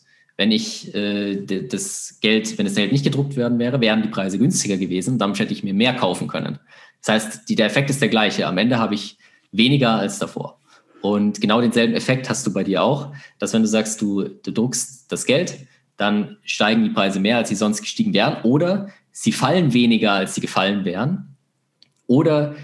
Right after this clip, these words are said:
sie, äh, steigen nicht, oder sie steigen, obwohl sie sonst gleich geblieben wären und so weiter.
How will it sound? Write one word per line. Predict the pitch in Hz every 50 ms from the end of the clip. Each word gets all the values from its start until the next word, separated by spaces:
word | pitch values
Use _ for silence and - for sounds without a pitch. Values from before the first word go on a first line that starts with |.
| - _ _
sie, | - - - 120 113 113 117 113 113 113 -
äh, | - 107 104 101 104 101 -
steigen | - - - - 107 113 117 117 113 104 107 110
nicht, | 123 151 - - - 139 110 -
oder | 104 107 98 98
sie | 101 101
steigen, | - - 135 143 151 156 127
obwohl | 110 113 104
sie | 104 101
sonst | 107 101 98 -
gleich | - 120 151 156 -
geblieben | 143 127 127 120 120 123
wären | 123 131 127
und | 120 117 110
so | - -
weiter. | 92 101 127 143 185 196 196